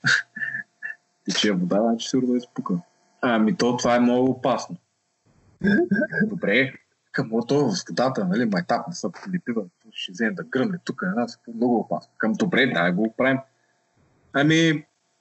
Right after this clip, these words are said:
трябва да се обадите в офиса." Звъняхме там в офиса, казах им, "Ами, да, добре, не знам сега." Общо взето нищо не,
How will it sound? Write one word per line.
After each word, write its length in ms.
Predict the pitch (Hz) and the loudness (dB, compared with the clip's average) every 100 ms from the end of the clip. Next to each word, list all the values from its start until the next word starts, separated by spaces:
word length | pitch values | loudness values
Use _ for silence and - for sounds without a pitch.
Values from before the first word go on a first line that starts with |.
| _ | _
трябва 160 | 139 110 | 0 2
да 40 | |
се 120 | - | 2
обадите 400 | 95 90 95 87 85 | 0 2 2 0 -6
в 100 | 87 | -6
офиса." 540 | 85 - 135 139 123 - _ - | -6 -2 0 2 0 -6 _ -6
Звъняхме 400 | - - - 80 | 0 0 0 -4
там 200 | 90 82 | -2 -2
в 100 | - | -2
офиса, 320 | 87 - 117 | -4 0 -2
казах 320 | 113 98 - - - | 0 -2 -2 -6 -4
им, 180 | 135 | 0
"Ами, 240 | 120 123 123 | 0 0 0
да, 260 | 113 90 | 0 0
добре, 320 | 76 76 90 76 | 0 -2 -2 0
не 80 | 78 | -2
знам 180 | 78 76 | -4 -4
сега." 200 | - 143 | -2 2
Общо 240 | 180 170 | 4 4
взето 240 | 127 147 113 | 4 2 0
нищо 240 | - | 0
не, 60 | - | -4